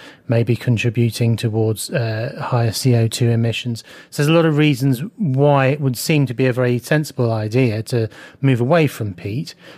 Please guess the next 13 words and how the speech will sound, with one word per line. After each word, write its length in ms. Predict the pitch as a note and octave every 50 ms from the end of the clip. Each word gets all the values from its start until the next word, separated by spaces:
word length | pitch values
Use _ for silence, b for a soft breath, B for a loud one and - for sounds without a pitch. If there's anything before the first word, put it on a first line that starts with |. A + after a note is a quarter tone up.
| B B B
and 160 | - B2 A#2+
try 240 | - - C3+ B2 B2
using 400 | A#2+ A#2+ A#2+ A2+ - A#2+ A#2+ A#2
some 220 | - - B2 A#2 A#2
of 60 | G#2+
these 200 | A#2+ A#2 G#2+ A#2
other 160 | A2+ A2+ A2+
more 180 | A2+ A2+ A2+ G#2+
sustainably 600 | - - A#2+ - - A#2+ A#2 A2+ G#2 - A#2+ G#2+
sourced 440 | - - B2+ A#2+ A2+ G#2 - -
materials, 500 | A#2+ G#2+ - - A2+ G#2 G#2+ G#2+ A2 G#2+
such 300 | - - A#2+ - - -
as 140 | A2+ G2 -